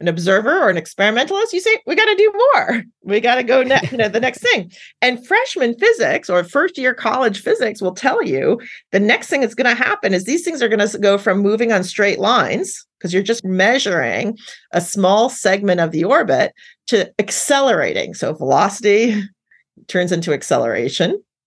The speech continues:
So you say, "Let's see those accelerations." And sure enough,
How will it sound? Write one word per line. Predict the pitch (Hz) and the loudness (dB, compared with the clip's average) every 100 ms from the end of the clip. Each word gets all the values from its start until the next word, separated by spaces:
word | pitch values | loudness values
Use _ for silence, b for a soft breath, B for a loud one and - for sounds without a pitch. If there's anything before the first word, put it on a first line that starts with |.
| b b b | b b b
So | - | -12
you | 165 | -4
say, | 269 - _ - | -4 -4 _ -4
"Let's | - - | -2 -2
see | - 381 | 0 2
those | 381 403 | 4 2
accelerations." | 415 339 392 403 440 440 262 175 - | 2 0 0 2 2 2 2 -2 -2
And | 269 247 | -2 -2
sure | - - - 277 302 | -6 -8 -4 0 2
enough, | 269 226 143 | 2 0 0